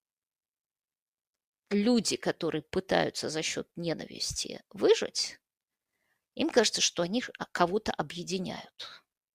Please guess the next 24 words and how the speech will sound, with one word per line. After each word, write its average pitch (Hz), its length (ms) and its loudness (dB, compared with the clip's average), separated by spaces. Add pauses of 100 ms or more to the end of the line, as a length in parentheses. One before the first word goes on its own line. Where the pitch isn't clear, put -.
(800)
А 165 340 12
на 160 160 -2
самом 262 460 4
деле 165 460 0
они 160 240 -4
всегда - 560 -2
разъединяют 165 960 0
и 165 120 -6
убивают. - 840 -10 (720)
И 165 80 2
вот 151 120 2
что, - 260 6
конечно, 170 500 2
меня 147 300 -6
совершенно - 580 -2
потрясает - 600 -6
в - 60 -16
этом - 200 -12
смысле - 440 -8
вот - 100 -18
в - 140 -20
путинском - 580 -4
режиме, - 500 -10 (1800)
а, 165 300 4